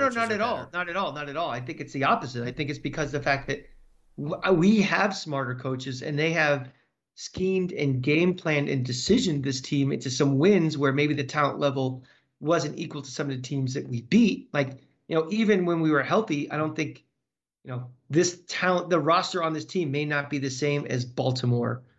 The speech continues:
Speaker 2: or Tennessee, uh, but we beat 'em. And a lot of that was attributed to this coaching staff has got this team ready to play and made smart decisions and game planned and schemed and, and everything. So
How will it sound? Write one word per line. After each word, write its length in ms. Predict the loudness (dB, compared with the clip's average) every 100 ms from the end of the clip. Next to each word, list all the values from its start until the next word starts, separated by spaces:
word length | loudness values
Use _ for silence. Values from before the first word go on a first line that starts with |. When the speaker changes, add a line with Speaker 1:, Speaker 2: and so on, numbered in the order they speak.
| _ _ -2
Speaker 2:
or 140 | -2
Tennessee, 880 | 0 0 2 2 2 4 4 2 -2 -12 _ _ _
uh, 300 | -4 -2 0
but 160 | 2 4
we 100 | 6
beat 180 | 6 4
'em. 180 | 2 -8 -4
And 100 | 0
a 60 | 2
lot 200 | 4 2
of 80 | 2
that 160 | 2
was 120 | 0 -6
attributed 380 | -6 -4 -4 -4
to 80 | -4
this 240 | -2 -4
coaching 360 | 2 2 2 -4
staff 260 | 0 -2
has 140 | -2 -2
got 260 | -2 -2
this 140 | -10 -16
team 240 | -10 -8
ready 160 | -6 -8
to 100 | -10
play 500 | -12 -6 -4 -4 -8 _ _ _ -10
and 320 | -4 -4 -2
made 220 | -2 -2
smart 280 | -2 -2 -2
decisions 600 | -4 -4 -2 -2 -4 -4
and 500 | -2 0 2 0 -6 -10 _ _ _ _ _ -4
game 240 | 0 0
planned 260 | 0 0 2
and 140 | 0
schemed 400 | -2 -2 0 2
and, 240 | 2 2 2
and 160 | 0 2
everything. 500 | 2 0 0 0 2
So 400 | 4 2 2